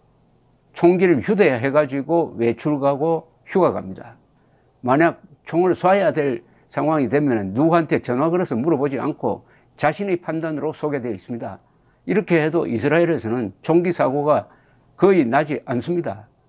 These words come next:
왜냐? 긴장하면서 사니까요.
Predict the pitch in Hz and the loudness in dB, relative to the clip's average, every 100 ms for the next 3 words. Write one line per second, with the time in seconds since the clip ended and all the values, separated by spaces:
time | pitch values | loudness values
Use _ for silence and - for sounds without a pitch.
0 | - 120 160 135 - _ _ _ _ _ | -6 -4 -2 -4 -8 _ _ _ _ _
1 | _ 131 131 139 170 175 214 196 123 147 | _ 4 6 6 6 4 2 0 0 0
2 | 170 147 - - 117 113 120 98 104 | -2 -6 -8 -4 -4 -4 -4 -6 -10